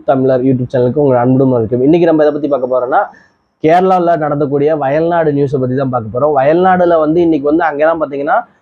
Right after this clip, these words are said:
மண் சரிவு நடந்திருக்கு அப்படின்னு சொல்றாங்க. ஆனா மண் சரிவு எதனால நடக்குது அப்படிங்கறது வந்து இன்னைக்கு நம்ம பார்க்க போறோம். மண் சரிவுங்கிறது பாத்தீங்கன்னா, இப்ப நம்ம ஏரியால இருக்கிறது எல்லாம் பாத்தீங்கன்னா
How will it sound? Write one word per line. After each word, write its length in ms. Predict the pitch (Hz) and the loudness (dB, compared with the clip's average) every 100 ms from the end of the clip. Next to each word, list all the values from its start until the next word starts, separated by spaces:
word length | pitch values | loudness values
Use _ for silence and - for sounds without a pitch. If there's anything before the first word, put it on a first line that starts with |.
| _ | _
மண் 240 | 139 156 202 | 0 2 2
சரிவு 340 | 214 175 170 | 2 2 2
நடந்திருக்கு 420 | 151 139 143 139 | 0 0 -2 -2
அப்படின்னு 260 | 139 139 131 | -2 -4 -4
சொல்றாங்க. 340 | 123 120 120 | -4 -4 -4
ஆனா 200 | 135 143 | -4 0
மண் 240 | 151 151 196 | 0 2 2
சரிவு 280 | 208 175 185 | 2 2 2
எதனால 380 | 147 165 175 165 | 2 0 -2 -2
நடக்குது 340 | 147 135 143 | -2 -4 -4
அப்படிங்கறது 400 | 135 135 135 131 | -4 -4 -6 -6
வந்து 200 | 131 170 | -4 -4
இன்னைக்கு 200 | 156 143 | -2 -4
நம்ம 140 | 127 110 | -8 -4
பார்க்க 300 | 123 - 120 | -4 -4 -4
போறோம். 240 | 131 214 - - - | -2 -2 -6 -18 -4
மண் 200 | 139 196 | 0 2
சரிவுங்கிறது 520 | 208 190 180 165 160 | 2 2 0 0 -2
பாத்தீங்கன்னா, 300 | 147 147 180 | -2 -2 -2
இப்ப 120 | 160 | -2
நம்ம 260 | 143 143 156 | -2 0 0
ஏரியால 300 | 170 180 175 | 0 2 0
இருக்கிறது 260 | 156 143 139 | 0 0 -2
எல்லாம் 280 | 139 160 | -2 -2
பாத்தீங்கன்னா 360 | 147 131 135 165 | -4 -6 -6 -6